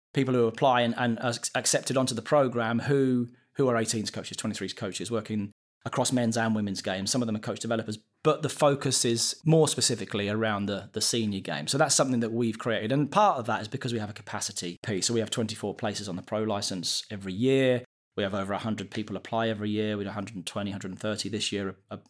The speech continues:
have just recently applied, um, this month. So, so actually the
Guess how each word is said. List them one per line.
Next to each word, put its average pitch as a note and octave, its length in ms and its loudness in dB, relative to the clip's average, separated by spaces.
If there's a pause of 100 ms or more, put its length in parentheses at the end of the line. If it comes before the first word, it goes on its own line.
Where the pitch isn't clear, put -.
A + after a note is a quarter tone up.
have G#2 100 -6
just - 220 -6
recently G#2 300 -2
applied, G#2+ 520 -4
um, F#2 240 -8
this F#2 220 -8
month. A#2 300 0
So, G#2+ 280 0 (420)
so C3+ 140 2
actually C3+ 280 2
the A#2+ 200 -4